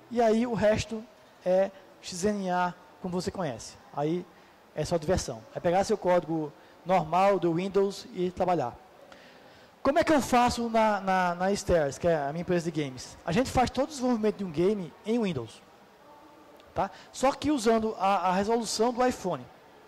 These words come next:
Então, imagina só, eu crio um jogo pra Windows com quatrocentos e oitenta por trezentos e vinte em resolução. E trabalho normal no Windows, como eu faço usando o Visual Studio normal. Beleza.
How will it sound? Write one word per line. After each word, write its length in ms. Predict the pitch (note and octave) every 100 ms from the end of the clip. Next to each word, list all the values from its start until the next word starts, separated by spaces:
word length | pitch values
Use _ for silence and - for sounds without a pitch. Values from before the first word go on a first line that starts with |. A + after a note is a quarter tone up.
| -
Então, 140 | - F3+
imagina 340 | G3 E3+ G#3+
só, 240 | - E3 - - -
eu 100 | F#3
crio 240 | - B3+ C4+
um 60 |
jogo 180 | G3 G#3
pra 180 | A#3 A#3+
Windows 460 | A#3 A3+ B3+ - - - - -
com 260 | G#3 G#3 G3+ -
quatrocentos 320 | G#3+ B3 A#3+
e 20 |
oitenta 260 | A#3 G#3 G#3
por 80 | -
trezentos 260 | G3+ G3
e 60 | G3+
vinte 140 | G3
em 40 | F#3+
resolução. 460 | G3+ G3+ - C3+ - - - - -
E 60 |
trabalho 400 | - F4 B3+ B3
normal 320 | D4 C4+ A#3
no 120 | B3 A3+
Windows, 260 | G#3 A#3
como 140 | B3+ B3
eu 20 |
faço 260 | F#3+ G3+
usando 140 | G#3 G3+
o 40 |
Visual 220 | F#3 G3+
Studio 240 | F#3+ G#3 G#3
normal. 300 | A#3 B2+ - - - - - - - - -
Beleza. 340 | G#3 E3 -